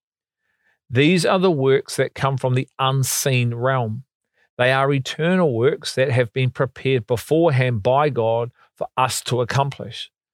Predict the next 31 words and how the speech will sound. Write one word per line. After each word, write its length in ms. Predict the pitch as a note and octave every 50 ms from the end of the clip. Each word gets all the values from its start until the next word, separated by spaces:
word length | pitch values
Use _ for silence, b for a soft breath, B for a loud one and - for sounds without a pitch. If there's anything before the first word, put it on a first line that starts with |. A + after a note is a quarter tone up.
| _ _ _ _ _ -
This 180 | D3+ D#3+ - -
is 160 | D3 B2+ - _ -
all 240 | D3+ D#3 F3 G3
related 640 | F#3+ F#3 F3 E3 D#3+ E3 E3+ E3+ D#3+ - - A2 - _ _ _ -
to 140 | - C#3 - -
our 180 | C3+ A#2+ A#2+ A#2+
behavior 680 | A#2 - B2 A2+ A#2 C#3 D#3+ D#3 C3 A#2 G#2 G2+ G#2 _ _ _ _ _ _ -
and 180 | B2 B2 B2
the 100 | A#2+ G2 -
kinds 560 | - - - C3+ C#3 C#3+ D3 D#3 D#3+ D#3 C#3+ - -
of 160 | C#3+ C3 B2
lives 580 | B2 A#2 A#2 A#2 A#2 A#2 A#2+ B2+ B2+ A#2 - - -
that 200 | A#2+ A#2 B2 - -
we 160 | - A#2+ A#2+
live. 460 | A#2+ A#2 A#2 A#2+ A#2+ A#2+ - - - _ _ _ _ _ _ _ _ _ _ _
Do 140 | - A#2+ A2+
we 140 | A#2 B2 A#2+
demonstrate 840 | A#2 - C3+ C3+ C3+ C#3 C#3 C3 - - - D3 C#3 C3+ D#3 G3+ _ _ _ _ _
wisdom 640 | - G#2+ A#2 D3+ E3+ D#3+ - - - B2 A#2+ B2 - _
from 240 | - - B2 A#2+ A#2
the 80 | A#2+
kingdom 440 | G#2+ - - D3 C3 C3 B2+ B2 A#2+
of 140 | A2+ A2 G#2
God, 380 | A2 A#2+ C3 C3+ A#2 A2 G#2 -
light? 560 | - G2+ G#2 A2 A#2 A2+ - - _ - - _ _ _ _ _ _ _ _ b b b b b b b b b -
If 100 | C#3 D#3+
we 120 | G3+ A3
are 80 | G#3+ G3
truly 420 | - - - G3+ A3 G#3+ G#3+ G3
his 260 | D3+ C#3 E3 D3 B2
workmanship, 680 | B2+ C3 D3+ F3 F3+ - F3+ D#3+ - - - - -